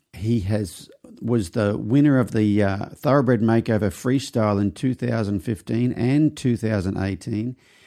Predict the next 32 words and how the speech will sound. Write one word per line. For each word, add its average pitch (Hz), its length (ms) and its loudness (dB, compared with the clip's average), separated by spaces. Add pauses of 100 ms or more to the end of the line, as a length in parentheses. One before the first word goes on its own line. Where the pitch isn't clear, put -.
(280)
And 127 420 2
he's 123 360 0
also 127 420 0
a, 113 80 0
a - 140 -4
clinician, 123 540 -2
travels 117 340 -2
around, 117 240 -2
does 117 220 0
lots 113 240 -4
of 113 80 -14
clinics. 131 400 -4
And 117 140 -2
so 127 380 4 (480)
a - 100 0
pretty - 460 0
well-rounded 127 800 6
sort 120 180 0
of 101 80 -2
a 101 80 -2
fella 113 440 0 (100)
and, 113 320 0
uh, 104 200 -2
an 107 60 -4
amazing 117 380 0
guy 101 160 0
to 90 60 -4
talk 110 300 -4
to. 107 160 -10
So 107 140 -8
let's, 127 320 -4
uh, 110 200 0